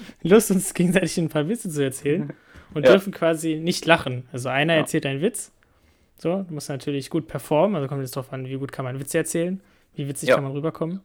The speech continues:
Speaker 1: Und, und ich denke, wir machen auch unsere Kameras an, damit wir uns auch sehen können, denke ich, dass es auch wieder witziger ist. Und dann erzählt quasi einer einen Witz und der andere darf dann nicht lachen. Und dann umgekehrt. Also es ist ganz klassisch, das, das kennt jeder, das Konzept.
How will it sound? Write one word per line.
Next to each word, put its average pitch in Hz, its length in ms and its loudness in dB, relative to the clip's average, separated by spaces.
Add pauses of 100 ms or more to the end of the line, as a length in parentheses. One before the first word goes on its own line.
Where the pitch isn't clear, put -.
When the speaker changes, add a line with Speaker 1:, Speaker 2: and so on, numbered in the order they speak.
(600)
Speaker 1:
Und, 135 220 -4
und 135 280 -8
ich 131 100 -14
denke, 143 260 0
wir 135 240 0
machen 139 260 -4
auch 135 120 -8
unsere 135 180 -8
Kameras 151 380 -2
an, 151 120 -6
damit 143 240 -8
wir 147 60 -6
uns 131 240 -10
auch 143 100 -6
sehen 143 260 -4
können, 190 360 -6 (180)
denke 165 160 -6
ich, - 140 -14
dass 139 140 -10
es 131 120 -12
auch 131 120 -10
wieder 135 260 -6
witziger 156 320 -8
ist. 165 240 -8 (600)
Und 135 160 -10
dann 170 320 -2
erzählt 165 320 -4
quasi 147 240 0
einer 151 180 2
einen 147 160 -2
Witz - 320 -6 (500)
und 147 60 -6
der 143 100 4
andere 170 400 4
darf 147 200 -2
dann 143 100 -4
nicht 139 140 -6
lachen. 127 300 -6 (220)
Und 147 80 -10
dann 139 120 0
umgekehrt. 135 520 -8 (360)
Also 135 160 -2
es 135 80 0
ist - 60 -6
ganz 180 180 2
klassisch, 185 460 -2
das, - 380 -8
das - 180 -8
kennt 156 200 -6
jeder, 160 320 -2 (200)
das - 120 -18
Konzept. - 480 -8